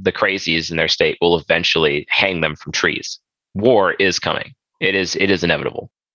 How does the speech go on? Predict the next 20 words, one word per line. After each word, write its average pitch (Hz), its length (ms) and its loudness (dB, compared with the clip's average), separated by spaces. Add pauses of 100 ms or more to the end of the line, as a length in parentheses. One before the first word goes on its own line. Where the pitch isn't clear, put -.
(160)
And 98 140 2
it 90 180 0
could 92 120 -2
be 90 200 4
internal 90 360 0
civil 98 320 2
war 104 200 4
here 95 200 2
in 90 60 0
the 85 60 0
United 80 240 0
States, 101 380 0 (380)
or 95 380 4
it 87 240 -2
could 90 160 0
be 90 140 0
from 87 220 -4
a 82 60 -6
foreign 80 320 0
power. 82 400 -2